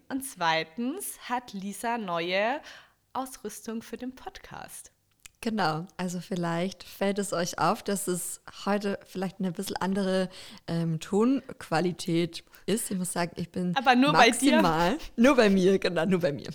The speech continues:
Speaker 2: Noch, noch, wir werden sehen. Wir sind da gerade noch so ein bisschen am Überlegen und am Schauen, ob wir vielleicht ein bisschen was umstellen, anpassen und jetzt probieren wir das heute mal aus. Ähm,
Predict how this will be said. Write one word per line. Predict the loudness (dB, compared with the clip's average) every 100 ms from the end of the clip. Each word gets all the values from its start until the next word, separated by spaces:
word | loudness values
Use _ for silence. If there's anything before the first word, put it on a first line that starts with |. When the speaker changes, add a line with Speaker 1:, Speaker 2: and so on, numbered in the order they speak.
| 0
Speaker 2:
Noch, | 4 4 2
noch, | 2 2 0 0
wir |
werden | 2 4 2
sehen. | 0
Wir | 2
sind | 4 6
da | 4
gerade | 6 4 4
noch | 0
so | 0
ein |
bisschen | -2 0 0
am | 0
Überlegen | 4 6 6 4 2 0 -8 0
und | 2
am | 4 4 0 -4 -12
Schauen, | -2 4 6 8 8 6 4 2
ob | 0
wir | 0 0
vielleicht | 0 0
ein |
bisschen | -2 -4 -4
was | -2
umstellen, | -4 -2 -2 0
anpassen | 0 0 0 -2 -4 -4
und | -4
jetzt | -4 -6
probieren | -2 0
wir | 2
das | 0 -2
heute | -4 -2
mal | -4
aus. | 0 2 2 -2 -16 -20 -20 _
Ähm, | 0 4 4 2 2 0